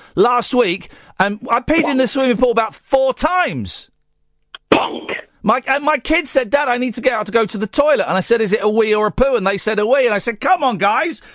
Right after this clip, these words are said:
Speaker 1: just do it now."
Speaker 2: Oh, that's good, that's good, that's good.
Speaker 1: It's good,
Speaker 2: Um,
Speaker 1: isn't it?
Speaker 2: Ian, can I
Speaker 1: Yes.
Speaker 2: ask you a question?
Speaker 1: Uh, you, you, well, you can, yes.
Speaker 2: Well, do you feel lucky? Do you? Punk!
Speaker 1: Mm, I don't feel that lucky today, actually, no.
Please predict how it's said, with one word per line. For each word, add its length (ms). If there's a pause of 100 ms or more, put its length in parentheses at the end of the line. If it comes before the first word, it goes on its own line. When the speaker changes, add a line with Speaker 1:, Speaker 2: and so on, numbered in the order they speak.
(100)
Speaker 1:
just 240
do 220
it 120
now." 580 (540)
Speaker 2:
Oh, 140
that's 220
good, 240
that's 180
good, 200
that's 200
good. 260 (140)
Speaker 1:
It's 160
good, 320
Speaker 2:
Um, 20
Speaker 1:
isn't 160
it? 200
Speaker 2:
Ian, 340
can 140
I 20
Speaker 1:
Yes. 120
Speaker 2:
ask 80
you 100
a 20
question? 540 (160)
Speaker 1:
Uh, 160
you, 160 (120)
you, 140
well, 120
you 140
can, 300
yes. 320 (1120)
Speaker 2:
Well, 200
do 140
you 180
feel 240
lucky? 520 (320)
Do 100
you? 260 (260)
Punk! 380 (1200)
Speaker 1:
Mm, 880
I 60
don't 200
feel 180
that 220
lucky 300
today, 220
actually, 440
no. 400